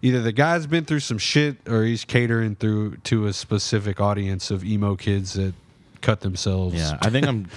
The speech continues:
Speaker 1: <laughs>
Speaker 2: about fifteen years too old for this album.
Speaker 1: Yeah, yeah, I felt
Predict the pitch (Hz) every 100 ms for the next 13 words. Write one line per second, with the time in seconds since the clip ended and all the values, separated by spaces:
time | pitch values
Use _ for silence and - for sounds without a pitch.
0 | - - - _ _ _ - - - 95
1 | 92 87 87 87 90 82 - - 104 90
2 | - 95 92 90 87 80 - 90 71 73
3 | - 71 73 - 53 65 71 76 - -
4 | - - - - 156 180 196 196 185 -
5 | - - 127 143 143 143 - 143